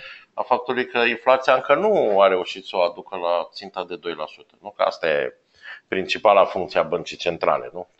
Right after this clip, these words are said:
Țintirea inflației, price stability, cum spun dânsii acolo. Încă este la un nivel redus și el ne-a spus lucrurile astea în precedentele,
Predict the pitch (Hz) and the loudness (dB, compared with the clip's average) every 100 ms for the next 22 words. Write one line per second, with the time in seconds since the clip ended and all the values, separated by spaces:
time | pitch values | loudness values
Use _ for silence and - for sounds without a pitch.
0 | 90 87 _ - 85 87 92 90 87 - | -4 -4 _ -14 -10 -2 2 2 0 0
1 | 90 - 67 - 98 98 - 90 80 80 | 0 0 -8 2 4 4 2 0 0 -8
2 | 76 - _ 71 - 76 78 78 90 85 | -12 -18 _ -20 -18 -14 -12 -4 -2 0
3 | 80 - - - - - - 117 127 127 | -2 -8 -12 -20 -20 -20 -2 0 2 4
4 | 113 - 113 101 95 90 104 101 95 82 | 2 4 4 6 4 2 2 2 0 0
5 | 131 - - 139 135 127 123 120 _ _ | -4 -4 -6 -4 -2 -2 -4 -8 _ _
6 | _ _ _ _ _ _ - 143 156 165 | _ _ _ _ _ _ -2 4 6 6
7 | 165 - 208 202 151 120 98 95 85 - | 4 4 4 4 2 0 -2 0 0 0
8 | 90 82 - 87 87 90 87 87 82 92 | -4 -4 -8 -12 -8 -8 -6 -6 -6 -6
9 | 85 85 80 73 | -2 -4 -4 -10